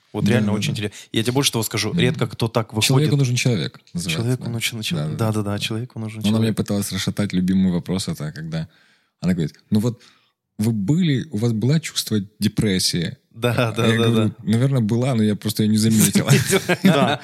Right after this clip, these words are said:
Speaker 2: <laughs> Мы с Фотом
Speaker 3: Ты
Speaker 2: с
Speaker 3: вот,
Speaker 2: Кирой так
Speaker 3: ты утром
Speaker 2: орнули.
Speaker 3: просыпаешься, и тебе
Speaker 2: Да.
Speaker 3: ничего не хочется,
Speaker 2: Да,
Speaker 3: он тебя
Speaker 2: ничего,
Speaker 3: спрашивал.
Speaker 2: чувство депрессии, наверное, есть такое. Я говорю: "Наверное, было, но я просто не заметил".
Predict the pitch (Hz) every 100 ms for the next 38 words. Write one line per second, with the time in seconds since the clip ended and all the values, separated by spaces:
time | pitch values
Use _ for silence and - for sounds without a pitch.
0 | 160 165 147 131 123 - 123 120 143 139
1 | 120 117 143 143 139 120 120 120 - 202
2 | 165 - 123 117 123 107 - 131 123 120
3 | 110 123 131 131 139 120 104 123 76 127
4 | 120 117 123 117 113 113 107 107 107 101
5 | 104 127 139 104 95 95 98 98 104 120
6 | 113 98 104 95 95 - - 104 101 101
7 | 98 95 127